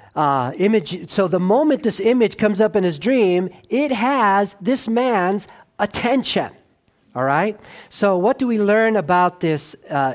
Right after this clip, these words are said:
image? We learn that it's made up of various metals. Um, the first was, the head was made of what?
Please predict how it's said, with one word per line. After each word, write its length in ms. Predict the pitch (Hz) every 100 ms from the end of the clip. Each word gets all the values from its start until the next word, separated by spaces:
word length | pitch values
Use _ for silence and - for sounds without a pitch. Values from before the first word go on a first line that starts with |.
| -
image? 380 | 185 220 240 -
We 180 | 160 156
learn 280 | 170 196
that 160 | 185 165
it's 160 | 156 175
made 180 | 175
up 120 | 175 160
of 80 |
various 380 | 135 165 160 143
metals. 520 | 156 165 220 254 - _ _ - - - _ -
Um, 480 | 151 151 143 135 135
the 120 | 165
first 460 | - 208 262 -
was, 340 | 175 180 180 202
the 100 | 175
head 180 | 196 208
was 160 | 180
made 200 | 180 202
of 100 | 185
what? 360 | 190 175 110